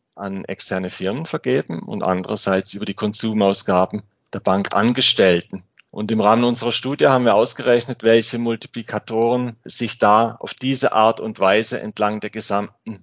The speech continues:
Wertschöpfungskette der Banken ergeben. Und das Ergebnis ist, dass mit jedem Franken Wertschöpfung bei Banken nochmal zusätzlich vierundvierzig Rappen Wertschöpfung in anderen Branchen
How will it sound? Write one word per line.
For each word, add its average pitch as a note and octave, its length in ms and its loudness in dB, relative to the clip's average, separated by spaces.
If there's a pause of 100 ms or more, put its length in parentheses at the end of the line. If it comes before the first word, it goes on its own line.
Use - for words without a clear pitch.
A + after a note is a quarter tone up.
Wertschöpfungskette - 1080 -4
der G2 100 -4
Banken F#2+ 420 -4
ergeben. - 540 -8 (220)
Und G#2+ 160 -4
das - 120 -6
Ergebnis G#2+ 520 2
ist, - 280 -2 (220)
dass A2+ 220 2
mit A2+ 160 2
jedem B2+ 460 6 (180)
Franken A#2 680 0
Wertschöpfung A2+ 680 0 (180)
bei G2 160 -4
Banken B2+ 800 -2 (420)
nochmal G#2 440 -4
zusätzlich D3 760 -2
vierundvierzig A#2+ 760 -4
Rappen G2+ 300 0
Wertschöpfung G2+ 560 -2
in A2 180 -6
anderen G#2+ 460 -4
Branchen F#2+ 540 0